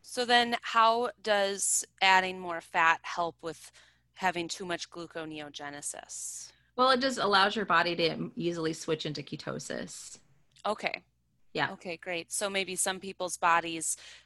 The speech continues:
Speaker 1: um, maybe some people's bodies don't really have that issue and they do really well with a lot of the leaner days, and then other people, it's not the case.
Speaker 2: Yeah, and I think the younger that you are, honestly, the more you can probably get away with that.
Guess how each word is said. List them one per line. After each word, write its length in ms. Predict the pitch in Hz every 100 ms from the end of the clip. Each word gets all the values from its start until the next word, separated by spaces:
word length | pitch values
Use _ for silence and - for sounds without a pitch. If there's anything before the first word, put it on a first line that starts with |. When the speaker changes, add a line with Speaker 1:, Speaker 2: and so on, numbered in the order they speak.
| _ _ -
Speaker 1:
um, 180 | 175 160
maybe 320 | 196 208 202
some 180 | 196 202
people's 260 | 196 190 175
bodies 320 | 175 170 160
don't 160 | 170 165
really 200 | 160 165
have 200 | 160 151
that 180 | 151 -
issue 440 | 214 - 214 196
and 140 | 180 170
they 80 | 165
do 160 | 170
really 280 | 160 156 156
well 300 | 160 196 190
with 160 | 190 190
a 40 |
lot 240 | 180 170 165
of 140 | 156
the 280 | 170 160 156 - - -
leaner 360 | 170 190 185 180
days, 460 | 180 175 170 -
and 180 | - 175
then 140 | 160 160
other 240 | 175 175
people, 640 | - 170 - 160 156 147 -
it's 200 | - -
not 220 | 147 139
the 80 | -
case. 760 | - - - - - - - - _ _ _ _
Speaker 2:
Yeah, 220 | 247 247
and 80 | 254
I 80 | 269
think 220 | 330 381
the 120 | 226
younger 420 | 185 160 190 208
that 240 | 202 202 226
you 140 | 208
are, 400 | - 156 160 175
honestly, 560 | 180 185 190 - 202 202
the 180 | 185 170
more 280 | 160 160
you 160 | 165 165
can 160 | - 165
probably 320 | 170 165 165
get 180 | 165 165
away 300 | 160 151 170
with 180 | 202
that. 360 | 214 214 254